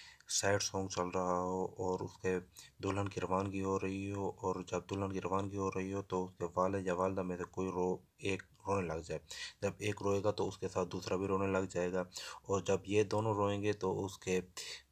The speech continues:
जो बाकी सात लोग मौजूद होंगे वो अगर रोएंगे नहीं तो वो उदास ज़रूर होंगे। पहले, पहले में लोग नहीं रोते बल्कि दूसरी जगह पर लोग रोने लग जाते हैं। इसकी वजह क्या है?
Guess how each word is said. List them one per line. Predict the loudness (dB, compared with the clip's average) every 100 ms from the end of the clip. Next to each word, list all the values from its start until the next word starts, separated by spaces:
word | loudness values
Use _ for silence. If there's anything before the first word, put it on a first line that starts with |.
| 2
जो | 4 4
बाकी | 6 4 4
सात | -2 4 4 4
लोग | 4 4 0
मौजूद | 0 -2 -2
होंगे | -4 -4 -4 -6 -12 -6
वो | 2 4 4
अगर | 4 2
रोएंगे | 4 2 2 0
नहीं | 0 -2 2
तो | 2
वो | 4 2 2 0 -8 -12 -14 -8
उदास | 0 2 2
ज़रूर | 0 2 2
होंगे। | 0 -4 -6 -8 -16 -20 -20 _
पहले, | 2 4 2 0 -2 -6 _ 2
पहले | 4 4 0
में | 0 0 -2 -8 -14 -10
लोग | 2 4 4
नहीं | 4 4
रोते | 4 2 0
बल्कि | 0 -2 -2
दूसरी | -2 0
जगह | 0 2
पर | 2 0
लोग | 0 -2 0
रोने | -2 -2
लग | -2 -2
जाते | -4 -4 -2
हैं। |
इसकी | -4 -4 -2
वजह | 0 0 -2
क्या | -2
है? | -8